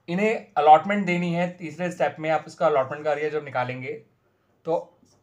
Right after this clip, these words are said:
चार हजार into एटी फ़ाइव जितना उन्हें देना है ये हो जाएगा बच्चों चौंतीस हजार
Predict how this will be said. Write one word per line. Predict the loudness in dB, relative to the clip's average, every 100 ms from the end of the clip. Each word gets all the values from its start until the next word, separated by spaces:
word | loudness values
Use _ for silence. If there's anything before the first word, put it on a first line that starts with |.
| _
चार | 4 4 4
हजार | 2 4 4 2
into | -8 -2 -2
एटी | -2
फ़ाइव | -2 0 2 -2 -12 _ _ _ _ _ _
जितना | -16 -4 -2
उन्हें | -2 -4
देना | -6 -6 -6
है | -6 -12 _ _ _ _ _ _ _ _ _ _ _ _ -16
ये | -4 0
हो | 0
जाएगा | 2 0 2 -2
बच्चों | -4 -4 -4
चौंतीस | -2 -6 -4 -10 -8
हजार | -6 -6 -8